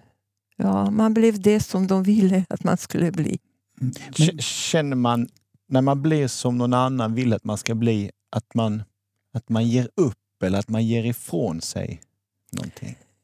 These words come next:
Speaker 1: Inte helt, för att på kvällarna var jag mig själv. På kvällarna satt vi på våra, eh, bunkar, vad,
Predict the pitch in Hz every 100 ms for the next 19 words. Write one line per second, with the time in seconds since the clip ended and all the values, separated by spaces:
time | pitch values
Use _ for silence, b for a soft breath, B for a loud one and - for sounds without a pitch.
0 | _ _ _ _ _ - 247 269 - 339
1 | 320 320 302 160 160 - 196 196 214 -
2 | 226 - 240 240 233 220 220 220 226 220
3 | 214 214 214 214 214 - 247 226 156 -
4 | - - 196 - 233 208 202 214 220 214
5 | - 190 - 190 190 190 185 185 b b
6 | b b b - 180 - - - - _
7 | _ _ _ _ _ - - 196 196 185
8 | - 190 180 180 190